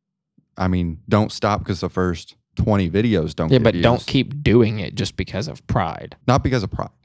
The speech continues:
Speaker 2: Yeah, if you have, it's saying if you have evidence showing you that something's not working, don't continue to do it just out of pride.
Speaker 1: What if you have fun doing it?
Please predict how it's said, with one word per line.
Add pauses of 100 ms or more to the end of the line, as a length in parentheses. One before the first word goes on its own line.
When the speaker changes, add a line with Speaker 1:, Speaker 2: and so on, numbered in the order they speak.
Speaker 2:
Yeah,
if
you
have,
it's
saying
if
you
have
evidence
showing
you
that
something's
not
working,
don't
continue
to
do
it
just
out
of
pride.
Speaker 1:
What
if
you
have
fun
doing
it?